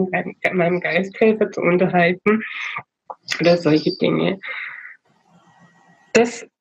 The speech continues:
zur Balance, Balance halten im Alltag. Meines Erachtens geht das wirklich nur mit, ähm, sich bewusst machen, was hat mir schon mal Balance gebracht oder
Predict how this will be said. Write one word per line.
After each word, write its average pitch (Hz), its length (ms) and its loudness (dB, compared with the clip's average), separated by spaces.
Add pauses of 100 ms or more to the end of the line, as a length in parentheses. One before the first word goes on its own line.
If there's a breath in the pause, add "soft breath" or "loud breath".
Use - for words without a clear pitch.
(220)
zur 208 160 4
Balance, 196 840 2 (320 loud breath)
Balance 190 560 2
halten 190 320 0
im 185 160 4
Alltag. 196 760 -2 (360 loud breath)
Meines 180 340 4
Erachtens 190 760 -2
geht 185 180 0
das 180 120 -2
wirklich 180 360 0
nur 196 160 6
mit, 196 340 2 (440 loud breath)
ähm, 185 360 4
sich - 340 -10
bewusst - 800 -2
machen, 214 600 0 (400 loud breath)
was - 480 -2
hat 185 220 -2
mir 214 160 4
schon 202 200 2
mal 190 100 6
Balance 180 560 2
gebracht 185 520 -6
oder 170 280 2